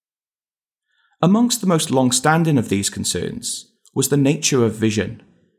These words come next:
Since the beginning of natural philosophy, the Greeks had been fascinated with the question of how we see. Generally,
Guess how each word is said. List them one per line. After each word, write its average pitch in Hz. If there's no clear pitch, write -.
Since 254
the 226
beginning 143
of 120
natural 113
philosophy, -
the 139
Greeks -
had 147
been 175
fascinated 156
with 123
the 120
question -
of -
how 165
we 135
see. 113
Generally, 220